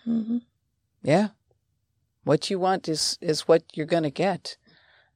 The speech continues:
Speaker 2: Um, you know, we had Kamran Yarai with us recently, and he was talking about how kind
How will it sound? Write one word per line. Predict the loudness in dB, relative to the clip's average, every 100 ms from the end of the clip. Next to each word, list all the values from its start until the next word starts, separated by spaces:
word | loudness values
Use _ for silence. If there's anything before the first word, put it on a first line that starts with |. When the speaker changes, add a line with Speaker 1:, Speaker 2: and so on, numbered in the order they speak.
| -2
Speaker 2:
Um, | 6 6 6 -2 -12 _ _ _ _ _
you | 0
know, | 2 4
we | 2
had | 6 4 4 -12 _ _ -2
Kamran | 6 6 6 4 2 -4 _ _ _ -20
Yarai | -4 0 2 0 -2 -4 -8 -4
with | -4 0
us | -2 -2
recently, | -4 -4 -6 -6 -6 -6 -4
and | 0 0 0 -10 _ _ _ _
he | 4 6
was | 4 4
talking | 4 4 4 0
about | 2 8 8 8 2 -12
how | -4 2 2 0 _
kind | -14 -12 -10 -6 -4 -4 -4 -6